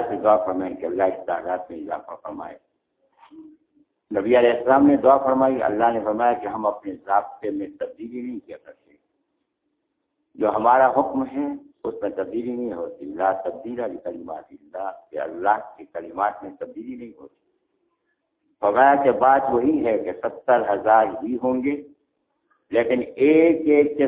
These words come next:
ساتھ ستر، ستر ہزار ہوں گے۔ اب یہ جو ستر ہزار ہوں گے جو صحابہ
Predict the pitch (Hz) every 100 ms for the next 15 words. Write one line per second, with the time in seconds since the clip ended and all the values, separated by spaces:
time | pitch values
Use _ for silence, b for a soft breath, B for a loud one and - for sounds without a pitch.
0 | - 131 123 - 117 - 120 117 107 -
1 | 101 92 92 95 92 - 80 80 - _
2 | _ 87 85 - - - - - - _
3 | _ _ _ _ _ _ _ _ _ _
4 | _ 101 113 123 123 - 117 - 120 110
5 | 107 131 135 147 135 101 92 95 95